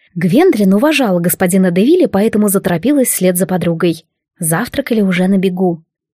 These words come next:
А следующим уроком стояло зельеварение. На пятом курсе варили сложные составы, и требования были высокими.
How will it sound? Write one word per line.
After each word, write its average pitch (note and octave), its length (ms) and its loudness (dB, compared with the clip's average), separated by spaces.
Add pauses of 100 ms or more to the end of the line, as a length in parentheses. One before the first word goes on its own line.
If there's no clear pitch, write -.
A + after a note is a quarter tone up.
(300)
А F#3 100 -2
следующим E4+ 500 2
уроком C4 320 2
стояло A#3 480 0
зельеварение. F3+ 960 -2 (440)
На F#3 100 2
пятом F#3 280 0
курсе C#4 340 0
варили G#3 300 2
сложные A3+ 480 2
составы, F#3+ 580 0
и F3+ 60 0
требования G#3 580 0
были A3+ 220 2
высокими. F#3 680 -2